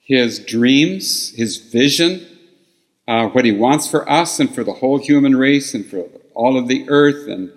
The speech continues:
uh, why Jesus died. All of those things are in the New Testament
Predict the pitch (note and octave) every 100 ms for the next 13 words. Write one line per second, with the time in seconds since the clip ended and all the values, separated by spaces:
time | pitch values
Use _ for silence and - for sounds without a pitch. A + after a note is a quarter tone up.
0 | _ _ _ _ _ _ B2 A#2 G#2 G2+
1 | A#2+ D#3 D#3 D3 E3 D3+ D3+ - D3 D3
2 | C#3+ D3 C#3 - C#3 F3+ A#3 A3+ F#3+ F#3+
3 | F3+ - - E3 A#2+ A#2 A#2+ - - _
4 | _ _ _ _ _ _ _ - C3 C3+
5 | C3+ D3+ D#3+ D#3 D3+ D3+ D3 D3 C3 B2+
6 | - F#2+ F#2 -